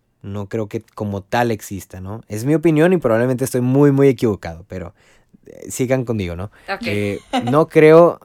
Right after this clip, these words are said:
Speaker 1: no creo que exista un desierto espiritual porque el desierto implica soledad, implica que no hay nadie contigo, ¿no? Este, y eso jamás,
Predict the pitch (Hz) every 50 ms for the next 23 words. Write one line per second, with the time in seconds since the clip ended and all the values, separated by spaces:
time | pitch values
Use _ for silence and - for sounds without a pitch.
0 | _ _ - 131 135 139 135 - - 143 143 147 139 - 147 135 - - 139 131
1 | - - 147 147 143 139 131 131 117 - - 131 120 117 113 117 - 131 131 -
2 | - - 113 104 98 - 113 117 113 - 113 - - 120 117 113 117 113 107 -
3 | - 135 131 123 120 - 143 151 156 - _ _ _ _ _ _ _ _ _ _
4 | - 117 117 113 107 - 117 123 120 - _ - 135 135 131 117 - - - -
5 | - - 104 98 101 101 110 131 151 170 185 - _ _ _ _ _ _ _ _
6 | _ _ _ - 107 101 98 - 107 107 104 - _ - 117 117 113 117 120 120
7 | 120 120 _ _ - 104 107 110 110 110 113 117 120 120 120 117 113 110 107 107
8 | 107 - - 101 92 - 90 85 - - - _ _ _ _ _ _ - - 113
9 | 139 - _ _ _ _ _ _ _ _ - 101 98 92 90 85 - - - -
10 | 92 87 87 85 87 92 - _ _ _ _ _ _ _ _ _ _ _ _ _
11 | _ - 113 123 127 120 - - 147 - 76 - - - - 117 117 120 123 131
12 | 139 139 143 151 160 165 165 - -